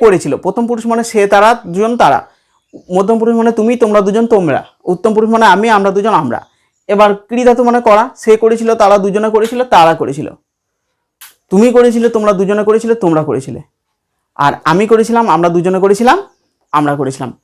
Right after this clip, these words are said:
ঠিক আছে, বেশ, তাহলে অতীতকালটা এইভাবে বারবার করে নেবে। এবার চলে যাচ্ছি ভবিষ্যৎকালটা লিখছি, দেখো।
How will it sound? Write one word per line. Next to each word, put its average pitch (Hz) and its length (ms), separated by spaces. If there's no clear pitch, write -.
ঠিক 240 120
আছে, 226 220
বেশ, 143 240
তাহলে 214 340
অতীতকালটা 226 640
এইভাবে 220 300
বারবার 202 280
করে 208 180
নেবে। 233 180
এবার 196 180
চলে 214 200
যাচ্ছি 214 160
ভবিষ্যৎকালটা 175 640
লিখছি, 135 240
দেখো। 135 220